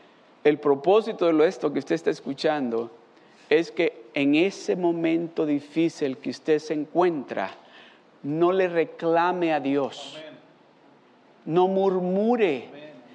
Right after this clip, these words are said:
Speaker 1: Al contrario, dice que le demos gracias a Dios por todo.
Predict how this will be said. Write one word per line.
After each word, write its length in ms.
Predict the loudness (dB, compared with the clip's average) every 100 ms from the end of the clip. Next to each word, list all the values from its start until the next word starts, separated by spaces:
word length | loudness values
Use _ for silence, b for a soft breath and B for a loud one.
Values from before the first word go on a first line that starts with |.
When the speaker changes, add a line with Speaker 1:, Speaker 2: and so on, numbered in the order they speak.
| B B B B
Speaker 1:
Al 300 | 2 2 2
contrario, 1000 | 2 2 0 4 4 4 2 2 2 0
dice 480 | 0 0 2 0 2
que 140 | 2
le 160 | 2 2
demos 460 | 2 2 0 -2
gracias 1000 | -4 0 2 4 0 -4 -4 -2 -2 -4 -4
a 160 | -2
Dios 420 | 0 0 0 0 -6 B B -2
por 380 | 0 0 -2 4
todo. 580 | 6 6 4 0 -2